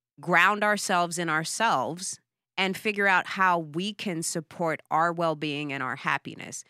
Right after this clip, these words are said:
And to do that, I think that involves holistic self-care. You know, how, how are you taking care of yourself physically? Are you exercising? Are you eating healthy? That stuff affects our mood. How, you know, what's going on with your mind?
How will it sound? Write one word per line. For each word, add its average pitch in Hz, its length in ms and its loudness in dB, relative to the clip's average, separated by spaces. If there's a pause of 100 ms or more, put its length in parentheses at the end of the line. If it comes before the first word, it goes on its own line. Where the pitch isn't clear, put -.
(240)
And 202 140 -2
to 247 100 -2
do 254 300 -4
that, 180 320 2
I 196 140 2
think 233 320 -8
that 226 160 0
involves 214 500 0
holistic 226 680 -4
self-care. 226 880 -4 (320)
You 247 80 -4
know, 247 200 2
how, 233 480 2
how 220 280 2
are 226 60 -2
you 226 160 -4
taking 220 340 -6
care 220 200 -2
of 208 100 -6
yourself 214 380 -2
physically? 220 520 -4
Are 160 60 -2
you 190 160 -4
exercising? 160 680 -4
Are 156 80 -2
you 196 200 -6
eating 214 300 -6
healthy? 135 460 -6 (240)
That 240 180 0
stuff 262 320 -2
affects 269 480 -4
our 202 160 0
mood. 208 580 -4 (440)
How, 240 200 4 (200)
you 214 140 -2
know, 214 140 2
what's 202 340 0
going 233 380 -2
on 220 180 0
with 220 160 -6
your 220 100 -6
mind? 180 540 -2